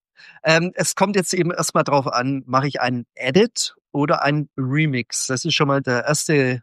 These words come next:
un-, große Unterschied, äh, was auch viele Leute gerne, die jetzt nicht so in der Materie sind, drin sind,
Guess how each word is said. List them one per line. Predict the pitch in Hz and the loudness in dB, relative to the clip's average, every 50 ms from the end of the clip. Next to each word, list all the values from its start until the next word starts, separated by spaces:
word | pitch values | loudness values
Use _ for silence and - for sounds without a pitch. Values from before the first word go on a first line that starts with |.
| _ | _
un-, | - 147 147 180 - _ | -4 -2 -2 -2 -4 _
große | - 160 185 190 - 190 170 | 2 2 2 4 4 4 4
Unterschied, | 151 143 147 160 151 - 170 170 180 170 - - - - - - | 4 2 0 0 -2 0 0 0 0 -2 -4 -8 -10 -10 -8 -6
äh, | 127 127 127 123 | -4 -2 0 2
was | 127 - - | 2 2 2
auch | - 139 - | 0 -2 -2
viele | - - 160 160 170 160 156 | -2 -2 0 2 2 2 4
Leute | 143 135 139 147 165 147 | 4 4 2 2 0 0
gerne, | - 143 135 139 143 135 135 131 | 2 2 2 4 2 0 0 -2
die | 131 - 139 | -2 -2 -2
jetzt | 131 - - - 160 | -2 -2 -2 -2 -2
nicht | 160 156 - | 0 0 0
so | - 151 147 147 151 | 0 2 2 2 2
in | 151 143 | 2 0
der | 135 127 | 2 2
Materie | 131 127 - 147 143 135 135 135 | 2 0 2 0 0 0 0 -2
sind, | 131 - 147 135 - - | -2 -4 -6 -8 -8 -4
drin | - 151 165 | -4 -2 -2
sind, | 165 - 143 135 131 131 131 - | -2 -2 -2 0 0 -2 -2 -6